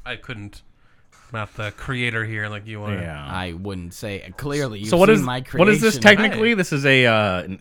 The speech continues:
Speaker 2: ale?
Speaker 3: Uh, yeah, it would, I, w-, I would say it would resemble a pale ale.
Speaker 2: Okay.
Speaker 1: Okay.
Speaker 3: Yeah.
Speaker 1: Okay.
Speaker 3: In its, in its grain and body, it would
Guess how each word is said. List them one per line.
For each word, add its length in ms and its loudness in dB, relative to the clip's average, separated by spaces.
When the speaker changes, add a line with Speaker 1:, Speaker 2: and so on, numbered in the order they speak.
Speaker 2:
ale? 440 0
Speaker 3:
Uh, 220 -2
yeah, 240 -4
it 60 -8
would, 280 -8
I, 60 -4
w-, 220 0
I 40 -10
would 200 -4
say 400 -4
it 40 -2
would 220 -8
resemble 540 -6
a 60 -8
pale 320 -8
ale. 260 -16
Speaker 2:
Okay. 260 -8
Speaker 1:
Okay. 260 -14
Speaker 3:
Yeah. 240 -10
Speaker 1:
Okay. 240 -16
Speaker 3:
In 180 -6
its, 320 -8
in 200 -10
its 260 -10
grain 440 -8
and 320 -10
body, 520 -10
it 60 -8
would 280 -12